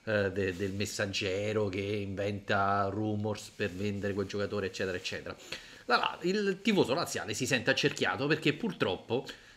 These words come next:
eh, è così, no? La Lazio non ha la stampa amica, eccetera. E questa è un po' diventata un po' una sindrome, per cui, eh, molti tifosi della Lazio sono un po' sospettosi, no?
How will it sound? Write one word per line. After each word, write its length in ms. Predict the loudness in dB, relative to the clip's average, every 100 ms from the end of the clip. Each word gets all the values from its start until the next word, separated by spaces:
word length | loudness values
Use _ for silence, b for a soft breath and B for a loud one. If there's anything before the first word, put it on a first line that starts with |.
| B
eh, 400 | -2 0 0 0
è 160 | 0 2
così, 500 | 0 4 2 2 -12 -20 -8
no? 320 | -2 0 0 0
La 100 | 0
Lazio 380 | 0 -4 -4
non 160 | -2 -2
ha 80 | -2
la 100 | -4
stampa 440 | -2 -2 -2 -2
amica, 500 | -2 -2 -4 -4 -4
eccetera. 580 | -4 -4 -4 -4 -10 -16 -18 B B B B B -2
E 380 | 4 6 6 2
questa 520 | 2 2 2 2 2
è 80 | 4
un 160 | 4 4
po' 420 | 4 4 2 -12
diventata 480 | -2 2 2 2 0
un 100 | 2
po' 80 | 2
una 140 | 2
sindrome, 520 | 2 2 2 -2 -4
per 280 | 0 2 2
cui, 680 | -2 0 4 6 6 2 B B B B
eh, 960 | -8 -6 -4 -4 -6 -6 -6 -6 -8 -14 -20 _ _ _ _ _ _ -4
molti 460 | 4 8 8 6 2
tifosi 300 | 0 0 0
della 140 | 0
Lazio 320 | -2 -4 -2
sono 160 | -2 -4
un 100 | -4
po' 100 | -6
sospettosi, 680 | -6 -10 -10 0 2 2 0
no? 260 | 0 -2